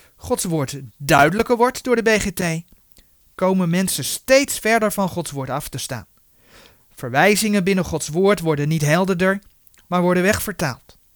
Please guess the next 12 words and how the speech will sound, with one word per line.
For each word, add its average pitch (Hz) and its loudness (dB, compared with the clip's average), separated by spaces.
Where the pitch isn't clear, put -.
Mensen 247 -2
weten 262 4
in 247 0
de 208 4
toekomst 233 -4
niet 202 -2
eens 220 -2
meer 196 2
wat 180 0
Gods 190 -4
woord 160 -2
is, - -2